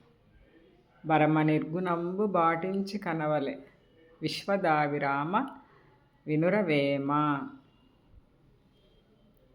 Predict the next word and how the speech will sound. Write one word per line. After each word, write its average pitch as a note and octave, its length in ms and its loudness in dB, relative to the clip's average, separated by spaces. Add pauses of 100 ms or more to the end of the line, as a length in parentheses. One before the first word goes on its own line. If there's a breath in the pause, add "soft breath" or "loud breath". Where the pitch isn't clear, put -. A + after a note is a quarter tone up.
(2750)
తాత్పర్యము. D3+ 840 0